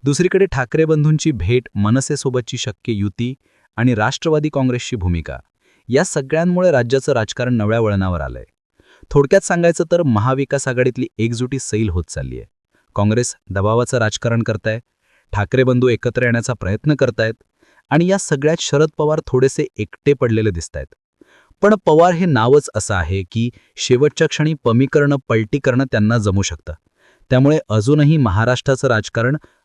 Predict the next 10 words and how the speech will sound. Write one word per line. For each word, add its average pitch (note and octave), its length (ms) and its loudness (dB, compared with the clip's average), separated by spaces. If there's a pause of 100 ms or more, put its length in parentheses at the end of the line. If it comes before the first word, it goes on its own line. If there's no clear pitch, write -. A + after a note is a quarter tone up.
(120)
अनिश्चिततेच्या D3 880 2
टप्प्यावर G#2+ 480 -2
आहे F#2+ 260 -2 (400)
आणि B2+ 160 4
प्रत्येक D3+ 540 0
पक्ष - 220 0
आपापली C3+ 380 2
ताकद A2+ 320 -4
दाखवण्याच्या G#2 580 -2
प्रयत्नात G#2+ 380 -4